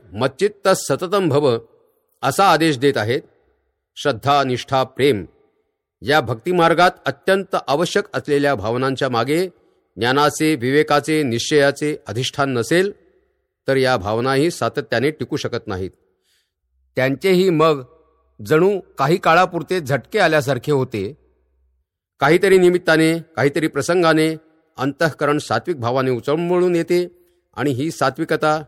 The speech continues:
श्रद्धेच्या, प्रेमाच्या रूपानेही व्यक्त होते. ती श्रद्धा, ते प्रेम बुद्धियोगाच्या म्हणजेच ज्ञाननिष्ठेच्या अभावी सातत्याने टिकू शकत नाही, अव्यभिचारी राहू शकत नाही. माणसाचे रक्षण या बुद्धियोगामुळेच होत असते.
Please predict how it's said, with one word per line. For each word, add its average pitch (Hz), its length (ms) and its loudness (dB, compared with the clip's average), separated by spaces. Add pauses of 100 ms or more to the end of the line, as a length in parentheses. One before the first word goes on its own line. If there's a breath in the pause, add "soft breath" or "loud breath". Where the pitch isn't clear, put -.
(160)
श्रद्धेच्या, 147 760 0
प्रेमाच्या 151 580 -2
रूपानेही 135 520 0
व्यक्त 113 280 -6
होते. 127 340 -4 (640)
ती 208 120 -2
श्रद्धा, 123 520 0 (280)
ते 190 120 6
प्रेम 147 400 2 (420)
बुद्धियोगाच्या 160 800 2
म्हणजेच 151 540 2 (360)
ज्ञाननिष्ठेच्या 151 880 0
अभावी 135 460 -2 (220)
सातत्याने 156 640 0
टिकू 151 240 -6
शकत 131 320 -4
नाही, 139 360 -2 (400)
अव्यभिचारी 160 680 2
राहू 123 180 0
शकत 110 300 -8
नाही. 87 260 -10 (680)
माणसाचे 156 500 2
रक्षण 175 360 4
या 160 180 4
बुद्धियोगामुळेच 165 760 0
होत 139 160 -2
असते. 117 440 -4